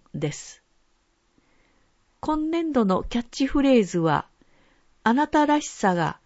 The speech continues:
社会の力です。性別による無意識の役割意識にとらわれず、それぞれの個性と能力を発揮できる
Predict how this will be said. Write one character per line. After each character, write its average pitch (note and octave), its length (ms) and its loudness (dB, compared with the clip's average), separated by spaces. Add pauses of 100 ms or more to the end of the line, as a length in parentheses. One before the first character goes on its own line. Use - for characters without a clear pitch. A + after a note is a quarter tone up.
社 C4+ 240 -2
会 G#3+ 300 0
の D#3+ 160 -2
力 E3+ 580 -2 (320)
で D3 120 0
す。 - 320 -14 (1200)
性 C#4+ 260 0
別 C4+ 300 0
に B3+ 140 2
よ A#3+ 180 4
る A3+ 240 0
無 A#3 200 4
意 D4+ 80 0
識 - 320 -6
の E3+ 260 -2
役 A3+ 280 2
割 B3 240 4
意 B3 40 0
識 - 300 -6
に E3 140 -4
と G3 180 -2
ら G#3 180 2
わ G3 140 2
れ D#3+ 140 2
ず、 C#3 260 -4 (920)
そ C#4 200 -2
れ D#4 120 2
ぞ F4 140 2
れ D#4+ 140 0
の G3+ 160 0
個 C#4 180 2
性 G#3 280 0
と - 240 0
能 C#4 280 4
力 A#3 300 4
を E3+ 80 4
発 F#3 280 -4
揮 A3+ 140 -2
で G#3+ 140 2
き G3+ 200 -2
る D3+ 220 -2